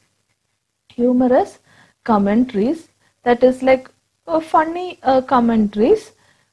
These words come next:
And these funny commentaries usually he write about countries. The same thing here also about Japan and Brazil. So he usually write humorous commentaries about countries. So that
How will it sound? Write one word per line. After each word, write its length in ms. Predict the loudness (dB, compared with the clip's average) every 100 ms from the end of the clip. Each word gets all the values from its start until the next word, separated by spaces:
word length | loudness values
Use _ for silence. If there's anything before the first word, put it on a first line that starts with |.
| _ _ _
And 320 | 2 2 2 -2
these 260 | -2 -4
funny 300 | -4 -4 -4
commentaries 680 | -6 -4 -2 -4 -4 -6 -4
usually 680 | -4 -4 -6 -6 -4 -4 -6 _ _ _ _ _ -10
he 280 | -2 2 4
write 300 | 4 2 0
about 420 | -2 0 -2 -2
countries. 640 | -2 0 0 0 -2 -4 -14
The 100 | -16
same 340 | -10 -6 -6 -6
thing 200 | -10 -4
here 220 | 0 0
also 360 | 0 -2 -2
about 280 | -2 0 -2
Japan 460 | 0 -4 -2 -4 -2
and 280 | -4 -8 -4
Brazil. 440 | -4 -4 -6 -6
So 220 | -4 -6
he 100 | -4
usually 500 | -4 -4 -6 -6 -4
write 260 | -4 -4 -6 -10 -20 -20
humorous 640 | -8 -6 -4 0 2 0
commentaries 760 | -2 -2 -2 -4 -6 -6 -6 -6
about 420 | -6 0 -2 -2 _ _ -4
countries. 580 | -2 -2 -6 -12 -14 _ _ _ _ _
So 100 | -10
that 300 | -2 -2 -2